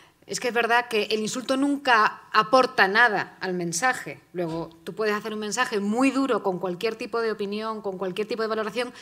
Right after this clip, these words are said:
que nunca incluya el insulto. Pero sí que tengo que decir, y es una cosa que a nivel policial se olvida mucho y, por tanto, se, se olvida también mucho a nivel judicial, por tanto, es importante que lo tengamos en cuenta, que aunque es verdad que se han despenalizado los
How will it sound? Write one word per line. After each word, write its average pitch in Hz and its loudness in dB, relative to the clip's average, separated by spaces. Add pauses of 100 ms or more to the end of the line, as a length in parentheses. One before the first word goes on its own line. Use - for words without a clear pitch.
(140)
que 233 0
nunca 262 0
incluya 202 -2
el 185 -4
insulto. 165 -8 (420)
Pero 220 2
sí - -4
que 302 -2
tengo 302 2
que 285 2
decir, 269 2
y 277 0
es 254 -2
una 269 0
cosa 269 -4
que 208 -6
a - -2
nivel 208 -2
policial 247 -4
se 202 -6
olvida 214 -2
mucho 247 -6
y, 165 -4
por 190 -6
tanto, 226 -6
se, 202 -8
se - -8
olvida 202 -4
también 220 -8
mucho 214 -10
a - -4
nivel 185 -6
judicial, 247 -4
por 180 -8
tanto, 196 -8
es 196 -8
importante 202 -8
que 170 -12
lo 170 -8
tengamos 190 -8
en 226 -14
cuenta, 226 -6 (440)
que 214 0
aunque 202 2
es 254 2
verdad 285 0
que 269 -4
se 269 -4
han 254 -4
despenalizado 220 -4
los 240 -6